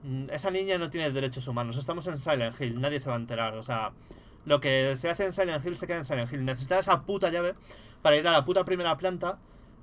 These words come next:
y, y, y, espera, ¿esto interconecta con lo otro?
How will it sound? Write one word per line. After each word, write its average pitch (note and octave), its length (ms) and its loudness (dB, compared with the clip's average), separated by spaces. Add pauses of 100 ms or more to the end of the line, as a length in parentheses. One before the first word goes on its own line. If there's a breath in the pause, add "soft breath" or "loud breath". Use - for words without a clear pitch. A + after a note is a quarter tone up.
y, C3 480 2
y, A#2 680 -2
y, A2+ 380 -2 (100)
espera, C#3 260 -2
¿esto B2 160 -4
interconecta F#3+ 520 -8
con - 240 -12
lo - 100 -8
otro? - 300 -12